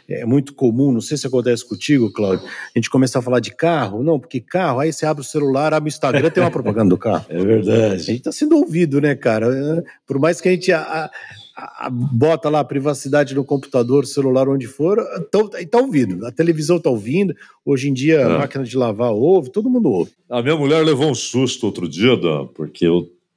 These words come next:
Speaker 2: ele tava, o telefone tava ali,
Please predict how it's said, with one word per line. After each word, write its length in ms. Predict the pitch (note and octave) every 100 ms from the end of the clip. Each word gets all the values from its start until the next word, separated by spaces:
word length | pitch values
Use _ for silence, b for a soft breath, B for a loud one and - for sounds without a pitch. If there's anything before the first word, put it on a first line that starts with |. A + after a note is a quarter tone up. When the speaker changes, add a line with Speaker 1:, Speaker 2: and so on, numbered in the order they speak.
| -
Speaker 2:
ele 180 | F#2 A2
tava, 1000 | - G2 G#2 A2 B2+ A2+ E2+ C#2+ B1 A1
o 1200 | _ _ _ _ _ _ _ _ _ _ _ _
telefone 340 | F#2 - C#3+ F3
tava 220 | B3 C4
ali, 400 | B2 C3+ C3 D2+